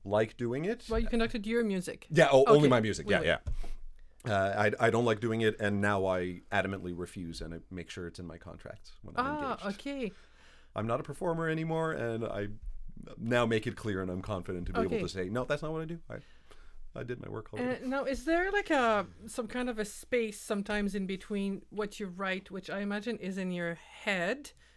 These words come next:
Speaker 2: and then what you hear when you come to the first rehearsal of the orchestra? Are you like, "Whoa," or, "I don't like how this conductor does it," or, "This violinist in a quartet"?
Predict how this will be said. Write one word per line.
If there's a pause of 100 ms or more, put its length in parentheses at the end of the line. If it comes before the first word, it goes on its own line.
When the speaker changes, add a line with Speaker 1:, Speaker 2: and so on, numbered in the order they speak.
(120)
Speaker 2:
and
then
what
you
hear
when
you
come
to (540)
the
first
rehearsal
of
the
orchestra?
Are
you
like,
"Whoa,"
or,
"I
don't
like
how
this
conductor
does
it,"
or,
"This (140)
violinist
in (320)
a
quartet"?